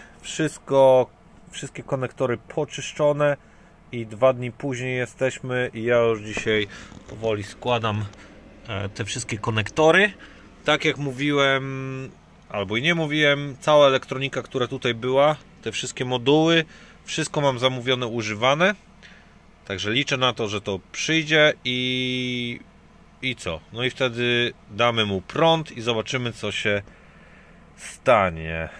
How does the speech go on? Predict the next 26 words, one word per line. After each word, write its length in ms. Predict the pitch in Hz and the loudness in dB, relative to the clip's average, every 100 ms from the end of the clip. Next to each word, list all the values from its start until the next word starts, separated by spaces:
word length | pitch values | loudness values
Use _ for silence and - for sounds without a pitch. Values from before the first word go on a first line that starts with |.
| - - - - | -20 -20 -20 -2
Tak, 520 | 101 90 85 - - | 2 2 0 -4 -12
więc 220 | 127 139 127 | -4 -4 -4
wszystko 600 | - - 202 - 165 147 | -4 0 -2 0 0 2
to 180 | 147 | 2
podpinam 680 | 127 127 - 214 180 160 151 - - | 0 -2 -4 0 2 2 2 -8 -8
i 60 | 143 | 4
jak 200 | 143 131 | 4 6
będą 320 | 139 131 123 | 2 0 -2
nowe 240 | 120 113 | -2 -4
moduły, 480 | 107 107 135 127 117 - - - - - - | -4 -2 2 2 2 -2 -14 -20 -20 -20 -10
to 120 | - | 0
wracam 400 | 156 139 - 110 | 4 4 4 -2
do 120 | 104 | 0
was 280 | 98 92 - | 0 -2 -4
i 140 | 90 82 | -12 -12
próbujemy 580 | - 120 110 110 98 | -10 -6 0 0 0
tutaj 260 | 92 90 90 | -4 -8 -8
coś 160 | - - | -10 -14
z 60 | |
prądem. 380 | - 92 82 76 76 - - - - - - - - - _ - - - - - - - - - - - | -8 -8 -8 -12 -18 -20 -20 -20 -20 -20 -20 -20 -20 -20 _ -20 -20 -20 -20 -20 -20 -20 -20 -20 -20 -12
Część 300 | - 123 113 | -4 -4 -4
modułów 420 | 127 117 120 101 | -6 -4 -4 -4
już 220 | 110 101 - | -8 -10 -6
mam. 420 | 110 117 160 226 - - - - - - - - - - | -4 0 0 -4 -14 -20 -20 -20 -20 -20 -20 -20 -20 -16
E, 260 | 107 98 92 | -10 -8 -8
zamka, 800 | 87 110 131 143 - 156 160 | -4 -2 -2 -6 -2 2 2